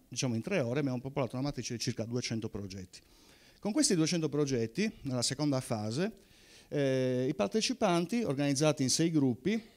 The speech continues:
che facevano riferimento a differenti scenari di crescita e a quelli, e, e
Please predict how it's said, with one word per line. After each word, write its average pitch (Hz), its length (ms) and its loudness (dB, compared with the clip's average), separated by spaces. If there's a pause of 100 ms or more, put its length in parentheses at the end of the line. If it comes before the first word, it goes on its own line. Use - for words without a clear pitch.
(920)
che 123 80 -4
facevano 139 400 4
riferimento 127 540 2
a - 20 0
differenti 139 460 2
scenari 120 380 2
di 120 100 0
crescita 127 580 -2
e 113 60 -4
a 113 60 -2
quelli, 127 260 4
e, 113 260 -2
e 117 100 -6